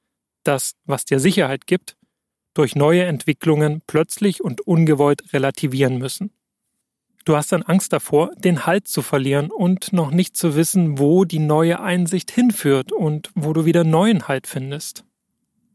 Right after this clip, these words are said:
Oder du hast Angst vor der Einsicht, getäuscht worden zu sein. Oder die Befürchtung, das hart erworbene Wissen wird sich nun als unvollständig herausstellen oder sogar als Irrtum oder einfach als falsch.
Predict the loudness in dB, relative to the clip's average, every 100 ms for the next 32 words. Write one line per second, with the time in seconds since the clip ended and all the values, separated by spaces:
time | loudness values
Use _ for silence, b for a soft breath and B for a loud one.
0 | _ _ _ _ 2 2 4 2 0 -4
1 | -4 -2 -2 -2 -2 -2 -2 -4 -8 -6
2 | -4 0 0 0 0 0 0 -2 0 -2
3 | -2 -8 -14 _ _ _ _ _ 0 0
4 | 2 0 -2 0 0 0 -2 0 -4 -2
5 | -4 -2 0 2 2 0 0 -2 0 -2
6 | -2 _ -4 -4 -2 -2 0 0 0 2
7 | 2 2 0 0 -2 -2 -2 0 0 -2
8 | -2 -2 -2 -4 -2 0 0 -2 -2 -6
9 | -2 0 0 0 0 0 -2 _ _ _
10 | _ _ 2 2 2 -4 _ -6 -2 0
11 | 0 -2 -2 0 0 -4